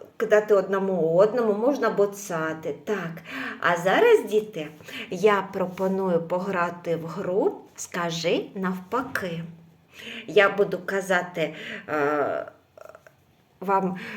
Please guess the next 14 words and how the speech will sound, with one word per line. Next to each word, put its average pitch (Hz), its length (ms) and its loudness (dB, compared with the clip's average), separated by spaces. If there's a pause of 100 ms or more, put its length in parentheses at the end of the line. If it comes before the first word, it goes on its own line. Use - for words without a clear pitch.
(220)
е, 156 480 0 (1000)
одне 175 420 0
поняття, 302 600 0 (200)
а 196 100 0
ви 190 160 2
будете 277 580 -2
навпаки 170 880 -2
казати. 143 680 -12 (200)
Що - 260 -4
навпаки? 220 580 -2
Наприклад, 170 680 -4 (680)
великий, 190 1000 8 (300)
а 220 100 -2
протилежне — 185 800 2